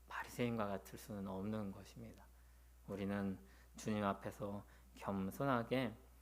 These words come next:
다른 사람들을 나보다 낮게 여기고 그리고 그 사람들을 열심히 사랑하고 하나님께 영광 돌리며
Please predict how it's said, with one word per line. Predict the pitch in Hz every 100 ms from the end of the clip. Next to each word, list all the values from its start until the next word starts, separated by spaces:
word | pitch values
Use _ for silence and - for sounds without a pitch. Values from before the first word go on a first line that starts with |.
| -
다른 | - 104 107
사람들을 | 107 101 101 104 101
나보다 | 98 92 107 104 135 190 - - -
낮게 | 110 92 - - 156
여기고 | 104 - - - - - - - - - -
그리고 | 156 156 160 180 202 - -
그 | - 113
사람들을 | - 139 139 123 110 127 165 - - - -
열심히 | - - 139
사랑하고 | - - 202 202 117 95 98 - - - -
하나님께 | - 147 147 127 117
영광 | 98 98 104 131 123
돌리며 | 110 104 104 113 107 147